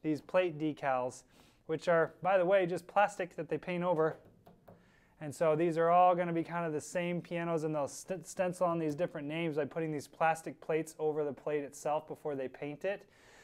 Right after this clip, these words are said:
So if you go to a piano store and <laughs> you wanna figure out if it's a real Falcone or a real Xyler, open it up and go, and you'll hear kind of a little plastic sound a lot of times. Um, but again, totally clean, very well put together.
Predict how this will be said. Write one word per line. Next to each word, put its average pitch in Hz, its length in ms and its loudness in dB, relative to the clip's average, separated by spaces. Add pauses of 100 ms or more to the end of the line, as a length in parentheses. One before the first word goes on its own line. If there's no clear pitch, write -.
(120)
So 170 100 -2
if 147 100 0
you 156 80 -2
go 185 220 10
to 185 60 8
a 165 60 6
piano 170 300 -2
store - 220 -2
and 170 100 0
<laughs> - 0 -
you 170 80 -14
wanna 180 180 2
figure 160 260 0
out 156 160 4
if 151 120 -6
it's - 140 -10
a 143 60 -4
real 156 480 2 (360)
Falcone 151 600 -2
or 123 160 -2
a 120 40 -2
real 147 280 2
Xyler, 156 460 4 (380)
open 165 260 2
it 156 100 2
up 165 160 4
and 147 100 2
go, 135 180 2 (880)
and 147 100 -8
you'll 147 100 -4
hear 147 200 0
kind 147 220 -6
of 131 120 0
a 135 60 -2
little 131 140 -2
plastic 135 520 -6
sound 139 260 -6
a 127 40 -4
lot 127 180 -4
of 120 80 -8
times. 127 400 -8 (600)
Um, 156 300 6 (100)
but 226 180 10
again, 226 380 8 (400)
totally 240 420 8
clean, 226 540 -4 (580)
very 190 260 10
well 226 180 10
put 220 180 -2
together. 190 640 4